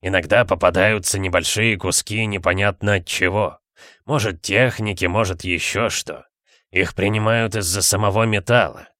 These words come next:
У нас подобный сплав не умеют создавать. Бывает, приносят стеклянные шарики. Странные они, прозрачные. Но внутри что-то есть, какой-то вид энергии. Вот только сколько ни пробовали, так и не смогли понять, что это.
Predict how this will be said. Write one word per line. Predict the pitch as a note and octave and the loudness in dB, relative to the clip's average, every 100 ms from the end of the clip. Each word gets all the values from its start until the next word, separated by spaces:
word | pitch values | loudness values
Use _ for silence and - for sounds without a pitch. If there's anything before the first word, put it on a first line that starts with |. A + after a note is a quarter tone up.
| - | -14
У | E2+ | -2
нас | F#2+ A2 - | 2 2 2
подобный | F#2 G#2 A2 F#2+ G2+ | 2 2 0 0 0
сплав | - F#2+ A2 G#2+ | 0 0 -2 -2
не | G#2+ G2+ | -2 -2
умеют | G2+ B2+ A#2 F#2+ | 0 0 0 -2
создавать. | - F#2 D#2+ F2+ D#2 - - _ _ _ - _ | -4 -4 0 0 0 -8 -18 _ _ _ -20 _
Бывает, | F2+ F2+ B2+ D3 C3 | -2 2 2 2 0
приносят | A#2 A2+ D#3 C#3+ B2+ | -2 0 0 0 -2
стеклянные | - A#2 G#2+ B2 C#3 C3 B2 | -4 -8 -4 -2 0 0 0
шарики. | - C#3+ B2 E2+ - - _ _ _ | 0 0 0 -4 -12 -20 _ _ _
Странные | - - F#2 D3 C#3 A2 G2+ G2 | -6 0 2 2 2 2 2 4
они, | F2+ E2+ | 2 -2
прозрачные. | D#2+ F#2 E2+ F2+ A#2+ A#2 - - - _ _ _ _ | -2 0 2 2 2 0 -6 -12 -20 _ _ _ _
Но | F#2 F#2 | -2 -2
внутри | F2 F#2+ B2+ D3+ | 0 -2 0 0
что-то | - B2+ B2+ | 0 -2 -2
есть, | B2+ F2 C#2+ - - _ | -2 -4 -6 -10 -14 _
какой-то | E2+ - G2+ G2 | -10 -2 -2 0
вид | F#2+ G#2+ F#2+ | 0 0 0
энергии. | G#2+ A#2+ F#2 - - _ _ _ - _ | 2 4 2 -2 -20 _ _ _ -20 _
Вот | F2 A2 - | -2 -2 0
только | C3+ C3 B2 B2 | -2 0 2 2
сколько | - - A#2+ - A#2 | 2 0 -2 0 -2
ни | G#2+ | 0
пробовали, | A#2 C#3+ A#2 A#2+ A2+ G#2+ | 2 2 4 2 2 2
так | A2 G#2+ | 0 0
и | A2+ | 0
не | A2 | 0
смогли | A2+ A2+ G2 D3 | 0 0 0 0
понять, | - G2+ G#2 F2+ | 2 2 2 0
что | - - | -2 0
это. | A2+ E2+ B1+ - - | 2 2 -4 -16 -20